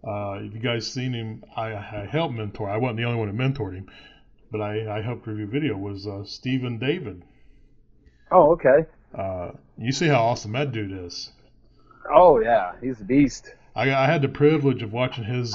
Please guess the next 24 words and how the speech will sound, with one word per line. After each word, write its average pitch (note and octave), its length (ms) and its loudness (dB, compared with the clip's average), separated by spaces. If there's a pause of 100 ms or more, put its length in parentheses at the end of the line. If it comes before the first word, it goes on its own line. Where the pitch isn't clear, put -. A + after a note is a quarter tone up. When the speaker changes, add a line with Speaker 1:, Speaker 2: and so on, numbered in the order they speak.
Speaker 1:
uh, G#2+ 340 -4 (480)
certification B2+ 760 -2
videos, G2+ 680 -6 (520)
and G2 180 -12
he, A#2 360 -6
he, A2+ 360 -8 (100)
he A#2 80 -6
was G#2+ 100 -6
awesome. G#2 420 -8 (1400)
Um, F#2+ 460 -14 (1080)
and, G#2+ 280 -6
uh, G2 220 -8 (120)
John B2+ 360 -2
Bowling, B2+ 420 0
I G2+ 100 -4
don't A2 120 -2
know A2+ 60 -2
if A2+ 100 -10
you've A2 100 -8
ever A2 160 -4
seen A#2 240 -6
him B2 300 -4
on G2 180 -8 (420)
Facebook. A2 440 -4